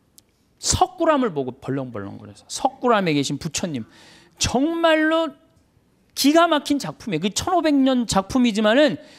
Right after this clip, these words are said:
가슴이 막 벌렁벌렁 뛰는 거예요. 그 석가모니의 그 부처님의 그 인자한 눈, 편안한 몸, 아, 정말 우리나라 사람들 대단한 정말 예술을 갖고 있는 거예요.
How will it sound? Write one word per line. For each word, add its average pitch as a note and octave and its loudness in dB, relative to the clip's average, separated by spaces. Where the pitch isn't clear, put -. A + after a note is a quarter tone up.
가슴이 D4+ 4
막 - 0
벌렁벌렁 A#3 2
뛰는 C4+ -2
거예요. E3 -2
그 F#3 -10
석가모니의 A3+ -2
그 G#3+ -2
부처님의 A3+ 0
그 A3 -2
인자한 G#3+ 2
눈, A3 -6
편안한 A#3 -2
몸, G#3+ 0
아, E3 -2
정말 E3+ -2
우리나라 F#3+ -4
사람들 G3+ -2
대단한 A3+ -4
정말 F3 -6
예술을 G#3+ -2
갖고 - -10
있는 G3 -8
거예요. C3+ -6